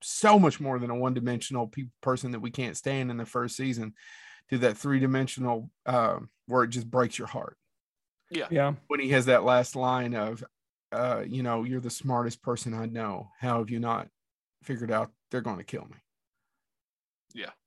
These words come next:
Speaker 1: Right?
Speaker 2: Yeah.
Speaker 3: Mm-hmm.
Speaker 1: You know, it's
Speaker 2: Yep.
Speaker 1: just, and it's, it's, sorry. Anyway, I love that show. It's really good. I love good
Speaker 2: No,
Speaker 1: writing.
Speaker 2: no, I, I,
Speaker 1: It's
Speaker 2: I have
Speaker 1: fantastic
Speaker 2: no
Speaker 1: writing. I
Speaker 2: regrets
Speaker 1: love both
Speaker 2: about
Speaker 1: of their,
Speaker 2: watching.
Speaker 1: they're
Speaker 2: I have
Speaker 1: both
Speaker 2: no regrets
Speaker 1: fantastic
Speaker 2: watching
Speaker 1: shows.
Speaker 2: it, but yeah.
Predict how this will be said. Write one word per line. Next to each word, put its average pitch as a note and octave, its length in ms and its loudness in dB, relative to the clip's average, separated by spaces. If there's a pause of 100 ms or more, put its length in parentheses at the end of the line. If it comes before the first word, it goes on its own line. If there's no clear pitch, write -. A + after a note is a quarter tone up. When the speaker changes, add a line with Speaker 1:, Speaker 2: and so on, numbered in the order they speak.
(500)
Speaker 1:
Right? C3 280 6
Speaker 2:
Yeah. - 880 -14
Speaker 3:
Mm-hmm. B2+ 200 -4
Speaker 1:
You A#2+ 60 -8
know, C#3 160 -4
it's B2+ 80 -10
Speaker 2:
Yep. F3+ 100 -2
Speaker 1:
just, - 140 -16 (1700)
and B2+ 140 2
it's, - 320 -4
it's, - 360 -6
sorry. - 280 -4 (260)
Anyway, C#3+ 460 6
I C#3+ 80 0
love F#3 160 6
that B2 140 4
show. F#2+ 220 -4
It's - 160 -14
really D#3+ 260 6
good. D3 200 4 (180)
I B2 60 0
love C3+ 220 2
good B2+ 120 -2
Speaker 2:
No, D4 80 8
Speaker 1:
writing. E4 120 6
Speaker 2:
no, C#4 120 8
I, G#3+ 260 6
I, F#3+ 160 6
Speaker 1:
It's - 160 -6
Speaker 2:
I G#3 40 4
have E3+ 120 8
Speaker 1:
fantastic D#3+ 260 0
Speaker 2:
no G3+ 120 6
Speaker 1:
writing. - 180 4
I - 40 4
Speaker 2:
regrets D3+ 140 10
Speaker 1:
love D3 140 6
both D#3+ 80 6
Speaker 2:
about F#3 60 10
Speaker 1:
of F3+ 60 4
their, D#3+ 80 -8
Speaker 2:
watching. F3 340 0 (580)
Speaker 1:
they're D3+ 140 8
Speaker 2:
I E3 40 8
have D#3+ 100 12
Speaker 1:
both D3+ 80 6
Speaker 2:
no A3 120 4
regrets D3 160 4 (220)
Speaker 1:
fantastic D#3+ 60 -6
Speaker 2:
watching D#3 220 -8
Speaker 1:
shows. F#2+ 140 -8
Speaker 2:
it, A2 60 -20
but B2 120 -10
yeah. C3+ 160 -4